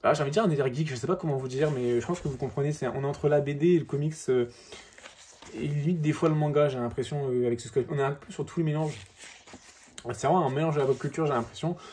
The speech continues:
Euh, pour le synopsis, euh, pour ceux qui connaissent pas, euh, en fait, c'est, à ce que j'ai compris,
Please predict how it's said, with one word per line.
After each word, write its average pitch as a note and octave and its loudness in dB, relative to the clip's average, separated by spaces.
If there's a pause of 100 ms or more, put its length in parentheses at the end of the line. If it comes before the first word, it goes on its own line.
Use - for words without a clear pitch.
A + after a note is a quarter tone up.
(180)
Euh, B2 0
pour D3+ -2
le D3 0
synopsis, - 4 (280)
euh, A2+ 0
pour B2+ -6
ceux D3+ -6
qui D3+ -8
connaissent C3+ -2
pas, D#3 2
euh, A#2 2
en A2+ -2
fait, D#3+ -4
c'est, D3+ 0
à C3 0
ce - -6
que E3 0
j'ai D3+ 0
compris, D3+ -2